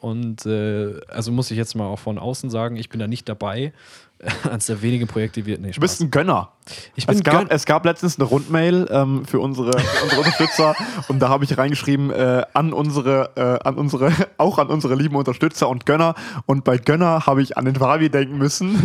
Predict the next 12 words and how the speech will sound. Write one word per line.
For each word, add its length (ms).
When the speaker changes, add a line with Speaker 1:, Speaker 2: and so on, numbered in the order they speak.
Speaker 1:
Hab 160
ich, 80
ich 100
hab 80
geantwortet, 480
ne? 180
Speaker 2:
Ja, 140
du 80
hast 80
Speaker 1:
Ja. 80
Speaker 2:
geantwortet. 280
Und 300